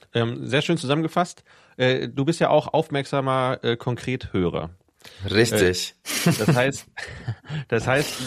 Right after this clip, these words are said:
Speaker 1: du weißt, was dich jetzt noch erwartet.
Speaker 2: Ja, die Fragerunde.
Speaker 1: Der HeroCon Fragenhagel.
Speaker 2: Jawohl.
Speaker 1: Bist du bereit?
Speaker 2: Ich bin bereit.
Speaker 1: Oder, äh, bevor wir jetzt den Fragen haken, weil es ist ja der offizielle Abschluss, ähm, einer,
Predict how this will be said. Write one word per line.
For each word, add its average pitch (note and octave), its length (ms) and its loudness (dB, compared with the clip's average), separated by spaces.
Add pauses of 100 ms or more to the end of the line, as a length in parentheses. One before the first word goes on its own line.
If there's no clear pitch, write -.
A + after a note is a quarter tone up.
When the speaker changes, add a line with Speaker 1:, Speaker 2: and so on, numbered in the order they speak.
(140)
Speaker 1:
du B2 100 -2
weißt, D3+ 240 2
was D3+ 120 0
dich D#3+ 140 -2
jetzt C#3 180 0
noch D3 120 2
erwartet. C3 520 2 (680)
Speaker 2:
Ja, E2 220 4 (600)
die G2 60 -2
Fragerunde. F#2 640 2 (720)
Speaker 1:
Der G#2+ 480 2
HeroCon C3 680 0
Fragenhagel. F2 920 -4 (840)
Speaker 2:
Jawohl. F#2 340 2 (920)
Speaker 1:
Bist - 140 0
du E3 60 4
bereit? C3 440 0 (640)
Speaker 2:
Ich - 120 -14
bin A2+ 120 -2
bereit. G2 380 2 (280)
Speaker 1:
Oder, C3+ 220 4
äh, A#2+ 80 -4
bevor B2+ 280 2
wir D3 80 6
jetzt C3 140 2
den C3+ 60 2
Fragen C3 240 0
haken, A#2 160 0
weil A#2 80 2
es A#2 80 -2
ist A#2+ 100 -6
ja A#2+ 100 2
der A2+ 180 2
offizielle A#2+ 420 0
Abschluss, - 520 -6
ähm, F#2+ 580 -6 (160)
einer, F#2+ 440 -2